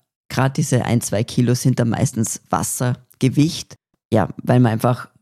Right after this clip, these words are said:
weniger Kohlenhydrate gespeichert hat in den Muskeln. Das ist das Glykogen und Glykogen speichert Wasser. Und wenn ich das verliere, verliere ich auch Wasser. Und das sind oft diese initialen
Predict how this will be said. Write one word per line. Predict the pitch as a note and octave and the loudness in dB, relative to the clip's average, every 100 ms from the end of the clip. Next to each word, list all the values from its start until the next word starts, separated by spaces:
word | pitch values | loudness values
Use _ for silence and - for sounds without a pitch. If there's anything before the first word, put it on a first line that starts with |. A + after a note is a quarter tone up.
| _ | _
weniger | - C3 C#3 C#3 C3 | -2 2 4 4 2
Kohlenhydrate | A2+ - C#3+ C#3+ C3+ - G2+ A#2+ B2+ B2 | -2 2 4 4 0 0 -2 0 0 0
gespeichert | - - - - C3 B2 D3+ | 0 -2 -2 -4 -4 -6 -4
hat | - - | -4 -2
in | A2 | -2
den | G#2+ - | -2 -2
Muskeln. | - C3 - - B2 | 2 2 2 -2 -2
Das | B2 | -2
ist | B2 - | -6 -8
das | B2 | -8
Glykogen | - A2+ A#2+ - A2+ B2 | -6 -4 -6 -2 0 0
und | A#2 - | 0 -2
Glykogen | A#2+ - - A2 A#2 A#2+ | -4 -4 -6 -2 -2 -2
speichert | - - G#2 - G#2+ - - _ _ - | -6 -6 -4 -4 -4 -6 -12 _ _ -4
Wasser. | C3 E3+ - D#3+ D#3 - - _ | -2 -2 -2 0 0 -6 -20 _
Und | - A#2+ | -4 0
wenn | B2+ | 2
ich | A#2 A#2+ _ _ | 0 -2 _ _
das | - A2 C3+ | -4 -2 -2
verliere, | - B2+ B2 B2 | -2 -2 -2 -2
verliere | A#2+ A2 A#2+ | -2 -2 0
ich | A2+ - | 0 -4
auch | - - | -8 -6
Wasser. | - A2+ C3+ - C#3+ C#3+ _ | -2 -2 -2 0 0 0 _
Und | - B2 - | -2 0 0
das | A#2 B2 | 0 2
sind | C3+ B2+ - | 0 0 -2
oft | C#3 C#3 - | -2 -2 0
diese | C3+ - | 0 0
initialen | D3 D#3 E3+ C#3 - A2 A2 B2+ C3 B2 | 2 2 2 0 -4 0 2 4 4 2